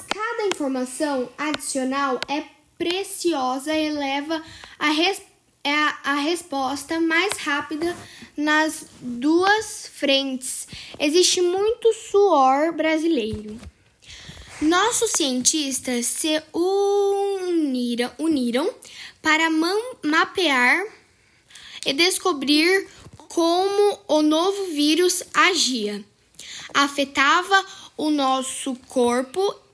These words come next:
e s-, e se disseminava. Seu, se uniram também para buscar remédios eficazes e a sonha-, sonhada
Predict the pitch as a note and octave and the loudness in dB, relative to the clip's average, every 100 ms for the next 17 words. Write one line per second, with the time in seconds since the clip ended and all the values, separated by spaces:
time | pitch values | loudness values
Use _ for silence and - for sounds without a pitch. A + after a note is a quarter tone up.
0 | _ - D#4 F4 F#4+ - - - - - | _ 0 2 2 0 -2 0 2 2 -2
1 | - - D#4 D#4 - E4+ E4+ F4+ - - | -6 -4 -2 0 0 0 -2 -4 -10 -18
2 | - C4+ D4+ E4+ E4 F4+ F4 F#4 F#4+ D#4 | -18 -6 -2 0 0 -2 0 0 0 0
3 | A#3+ A3 G#3+ A#3 A3+ B3 - - - - | -2 -4 -6 -6 -6 -10 -18 -20 -20 -20
4 | _ - _ _ _ - - - - - | _ -20 _ _ _ -18 -16 -14 -6 -2
5 | - D#4+ E4 E4 E4 - - _ - - | 0 0 2 0 -2 -6 -16 _ 0 0
6 | - E4 F#4 G#4 - - - _ _ - | 0 -2 -2 -6 -14 -20 -20 _ _ -6
7 | E4 E4 E4 C#4 B3+ C#4 D#4 F4 E4+ D#4+ | 2 4 4 2 2 2 2 0 0 0
8 | C#4 B3+ D4+ D#4+ D#4 D#4+ D4 D4+ D4+ - | 2 0 -2 0 2 2 0 -2 -4 0
9 | E4 F4 E4 G4 E4+ C4+ D4+ F4 F#4 E4 | 2 2 2 2 2 2 2 -2 -4 -4
10 | E4+ F#4 - C4+ C4+ C#4+ F4+ - - - | -2 -4 0 0 0 -2 -6 -6 -10 -14
11 | - - - D#4+ D#4+ D#4+ - - - D#4 | -14 -14 -2 2 4 4 2 0 0 -2
12 | E4+ F#4 G4 G4+ G#4 - - - D4+ D#4 | -2 0 2 2 0 -2 -8 -6 -4 0
13 | D4 D4+ E4 G4 | 2 2 2 0